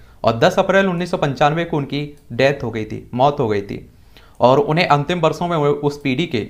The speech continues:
स्वतंत्रता सेनानी के रूप में सम्मानित भी किया गया था। तो यही कहानी है आपके पहले के गैर कांग्रेसी प्रधानमंत्री की। वैसे हम लोग ये सीरीज चलाते रहेंगे सभी प्रधानमंत्रियों के बारे में बात करते रहेंगे।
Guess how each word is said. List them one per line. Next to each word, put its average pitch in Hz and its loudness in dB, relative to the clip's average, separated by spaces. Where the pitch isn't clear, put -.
स्वतंत्रता 147 0
सेनानी 165 -4
के 170 -6
रूप 165 -4
में 175 -8
सम्मानित 123 0
भी 113 -8
किया 107 -6
गया 101 -8
था। - -16
तो 135 2
यही 160 4
कहानी 190 0
है 156 2
आपके 120 0
पहले 120 0
के 127 2
गैर 117 0
कांग्रेसी 120 -4
प्रधानमंत्री 127 -4
की। 120 -12
वैसे 143 4
हम 190 2
लोग 196 4
ये 165 4
सीरीज 143 0
चलाते 123 0
रहेंगे 170 -4
सभी 156 -4
प्रधानमंत्रियों 151 -2
के 160 0
बारे 143 2
में 156 -4
बात 120 0
करते 127 -2
रहेंगे। 160 -4